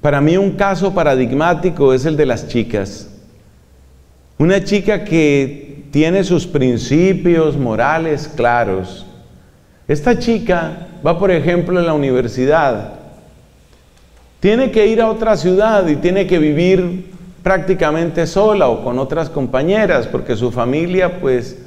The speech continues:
pues su familia es, es del interior, su familia no tiene cerca una universidad y la familia le paga la universidad, pero ella tiene que irse a un centro más grande.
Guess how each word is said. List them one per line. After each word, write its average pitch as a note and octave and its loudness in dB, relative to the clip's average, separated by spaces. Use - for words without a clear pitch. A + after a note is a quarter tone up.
pues E3 0
su F#3+ 0
familia B3 2
es, - -4
es G3+ 0
del A#3 4
interior, F#3 4
su D#3 -2
familia F3+ 2
no F#3+ 0
tiene F#3 0
cerca F3 0
una F3+ 2
universidad D#3 2
y D#3 2
la D3 2
familia D#3 0
le D#3 4
paga D#3 0
la E3 2
universidad, D#3+ 2
pero F3+ 4
ella F3 2
tiene F3 0
que F3 2
irse D#3+ 0
a F3 2
un E3 0
centro E3 0
más D#3+ 0
grande. A#2+ 0